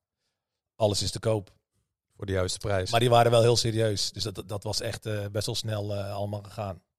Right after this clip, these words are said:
Speaker 1: En, eh, ik zeg altijd, weet je, alles, alles, eh, gebeurt met een reden.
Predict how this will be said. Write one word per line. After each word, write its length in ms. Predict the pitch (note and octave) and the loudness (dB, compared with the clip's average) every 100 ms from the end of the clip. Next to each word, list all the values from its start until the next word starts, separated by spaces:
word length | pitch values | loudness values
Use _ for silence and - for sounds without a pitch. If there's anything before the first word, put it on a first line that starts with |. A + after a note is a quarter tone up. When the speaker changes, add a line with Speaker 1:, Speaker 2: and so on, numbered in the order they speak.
| _ _ _ _ _ | _ _ _ _ _
Speaker 1:
En, 440 | _ F#2+ F#2+ F#2+ | _ -14 -12 -12
eh, 280 | F#2 F#2 F#2 - _ _ | -12 -10 -10 -14 _ _
ik 120 | - | -2
zeg 140 | C3+ E3 | 2 4
altijd, 240 | E3+ D#3 | 4 4
weet 140 | C#3+ D#3+ | 2 2
je, 80 | |
alles, 340 | D#3+ D#3+ E3 - | 2 2 2 -2
alles, 360 | - D#3+ D3+ - - | 2 4 4 -2 -6
eh, 440 | - C3+ B2+ A#2+ A#2 | 0 2 2 0 -2
gebeurt 460 | - B2 B2+ D3 B2+ | -4 -2 2 2 2
met 100 | A#2+ | 0
een 100 | A#2 | 0
reden. 440 | A#2+ C3 E3+ A3 | 0 -2 -6 -10